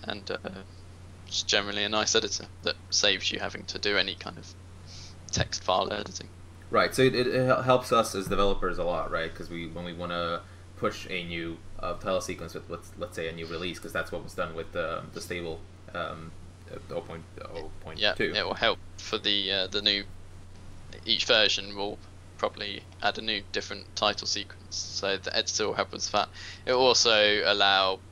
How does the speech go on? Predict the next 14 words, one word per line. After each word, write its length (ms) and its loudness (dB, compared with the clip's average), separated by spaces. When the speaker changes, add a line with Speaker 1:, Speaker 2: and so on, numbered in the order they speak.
Speaker 1:
any, 400 0
anyone 380 0
to 120 -2
make 260 2
their 220 6
own 260 2
and 300 0
share 320 6
it 140 -2
with 120 -10
other 140 -6
people. 320 -16
Speaker 2:
Right, 200 -2
yeah, 200 -2